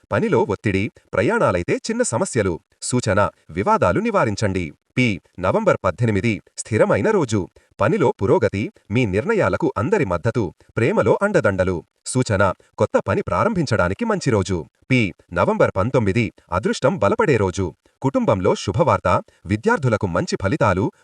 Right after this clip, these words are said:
ఉద్యోగంలో ఎదుగుదల. సూచన, పగలు పదకొండు ఏఎం నుంచి మూడు పీఎం వరకు శుభ సమయం.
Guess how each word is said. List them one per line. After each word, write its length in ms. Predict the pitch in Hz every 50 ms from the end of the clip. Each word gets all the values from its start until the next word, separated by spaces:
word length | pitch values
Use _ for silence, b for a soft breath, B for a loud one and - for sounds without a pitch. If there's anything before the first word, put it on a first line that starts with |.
| b 85
ఉద్యోగంలో 540 | 107 131 202 254 226 120 101 90 90 -
ఎదుగుదల. 580 | 233 220 220 175 147 139 101 98 92 90 82 - - _ _ -
సూచన, 480 | - - 123 123 - 110 98 104 92 87 b b b b b
పగలు 300 | 95 95 123 226 220 - -
పదకొండు 360 | - - 180 - 226 214 165 120
ఏఎం 340 | 85 87 104 147 156 107
నుంచి 340 | 92 92 90 - - 160 - -
మూడు 240 | 92 101 147 214 196
పీఎం 320 | - 104 107 151 175 143
వరకు 300 | 95 92 85 - - 190
శుభ 220 | - - 247 254 269
సమయం. 440 | - 127 95 92 - 92 82 73